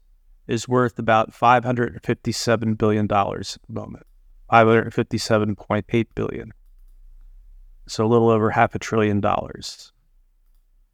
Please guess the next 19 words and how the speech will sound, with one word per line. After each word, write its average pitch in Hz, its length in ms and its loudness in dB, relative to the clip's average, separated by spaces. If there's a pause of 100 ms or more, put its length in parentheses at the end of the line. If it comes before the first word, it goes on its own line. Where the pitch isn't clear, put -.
(1040)
So 147 240 2
again, 143 340 2
Bitcoin 143 500 -2
and, 127 200 -2
and 120 160 -4
crypto 120 480 -2
are 113 120 0
just 120 260 -8
its 117 160 -10
own 123 240 -2
thing. 110 420 -4 (520)
You 113 100 -4
can't 123 260 0
fully 135 380 0
judge 113 340 2
it 110 160 -4
in 110 60 -16
terms 107 340 -4
of, 107 180 -8